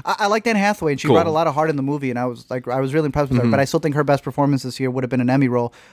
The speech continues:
Speaker 1: uh, for the, the Apple show, the, the WeWork one. She's good. But
Speaker 2: Mm-hmm.
Speaker 1: it's Jeremy Strong's. You were right about him. He's, he's the best one. He's,
Speaker 2: Yeah.
Speaker 1: he's my performance out of this one.
Speaker 2: He, he disappears. He, he is a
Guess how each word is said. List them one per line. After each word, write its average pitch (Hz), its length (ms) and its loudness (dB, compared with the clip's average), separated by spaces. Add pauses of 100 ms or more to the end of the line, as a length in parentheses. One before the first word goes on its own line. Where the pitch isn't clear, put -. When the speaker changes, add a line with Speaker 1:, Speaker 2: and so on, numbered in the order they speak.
(100)
Speaker 1:
uh, 123 220 -2
for - 120 -4
the, 120 300 -6
the 139 80 -2
Apple 139 320 2
show, 127 200 -4
the, 117 260 -6
the 120 160 -4
WeWork 131 360 0
one. 113 140 -4 (400)
She's 190 120 4
good. 233 180 2 (480)
But 113 100 0
Speaker 2:
Mm-hmm. 107 100 0
Speaker 1:
it's 170 140 2
Jeremy 170 280 4
Strong's. 135 480 0 (560)
You 151 100 -2
were 143 80 2
right 139 160 4
about 123 180 0
him. 117 140 -8 (260)
He's, 143 220 -2
he's 151 160 0
the 139 60 -8
best 143 180 2
one. 127 200 -2
He's, 180 160 6
Speaker 2:
Yeah. - 180 2
Speaker 1:
he's 208 160 2
my 196 160 4
performance 160 460 2
out 151 100 6
of 151 40 4
this 139 160 4
one. 131 100 0
Speaker 2:
He, - 100 -14 (1040)
he 139 320 2
disappears. 110 1120 0
He, 123 380 -2
he 117 220 0
is 113 140 2
a 101 360 2